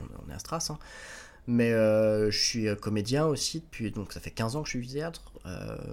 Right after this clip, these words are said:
mais en ce moment je joue dans une pièce à Paris avec la compagnie Le Veilleur. Ça va faire deux petites années qu'on joue cette pièce, je dirais, maintenant, et puis, et puis voilà, ça se passe bien.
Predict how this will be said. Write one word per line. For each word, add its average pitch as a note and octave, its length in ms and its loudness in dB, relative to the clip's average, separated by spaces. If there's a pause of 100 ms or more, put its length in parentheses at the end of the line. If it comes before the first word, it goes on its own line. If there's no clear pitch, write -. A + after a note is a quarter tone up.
(100)
mais G#2 380 -4
en G2 100 -4
ce - 220 -4
moment A#2+ 260 0
je A#2 100 -4
joue B2+ 120 -2
dans A2+ 80 -4
une G2 160 -6
pièce G#2+ 220 -6
à F2 40 -2
Paris B2 440 -2
avec - 200 -6
la E2 60 -8
compagnie F#2+ 320 -6
Le F#2+ 80 -4
Veilleur. F#2+ 460 -8 (640)
Ça - 100 -6
va F2 100 -2
faire B2+ 280 -4
deux A#2 180 -4
petites B2+ 380 -6
années G#2 280 -2
qu'on - 160 -12
joue G2 140 -12
cette E2+ 160 -10
pièce, G#2 260 -6
je - 80 -8
dirais, F2 280 -8
maintenant, G2 460 -6
et F2 60 -8
puis, - 180 -12
et - 180 -10
puis F#2+ 100 -12
voilà, A#2 160 -4
ça - 140 -12
se - 80 -12
passe G2 100 -4
bien. E3+ 140 -6